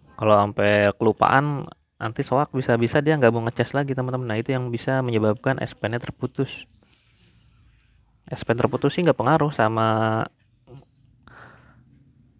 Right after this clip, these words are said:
fitur coret-coretnya, nggak ada pengaruh ya. Cuman, oh, ini ada instalan baru ya. Nanti deh. Itu sudah. Sekarang kita cek, eh,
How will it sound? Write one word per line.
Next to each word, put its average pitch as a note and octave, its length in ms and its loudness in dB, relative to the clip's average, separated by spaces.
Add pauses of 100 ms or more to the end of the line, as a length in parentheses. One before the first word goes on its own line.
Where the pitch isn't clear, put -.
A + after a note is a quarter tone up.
(260)
fitur A#2 400 2
coret-coretnya, A2+ 640 0
nggak A2+ 160 6
ada - 80 -16
pengaruh A#2 240 0
ya. C3 80 -2
Cuman, B2 400 -6 (560)
oh, A#2 160 -8
ini A2+ 160 -2
ada G#2 240 0
instalan G2 800 -8
baru G2 400 -4
ya. G#2+ 80 -12 (880)
Nanti - 320 -6
deh. - 140 -4 (1400)
Itu B2+ 160 -4
sudah. C3 400 4
Sekarang C#3+ 240 -2
kita A#2+ 240 -2
cek, D3+ 200 -2 (280)
eh, A2 520 -6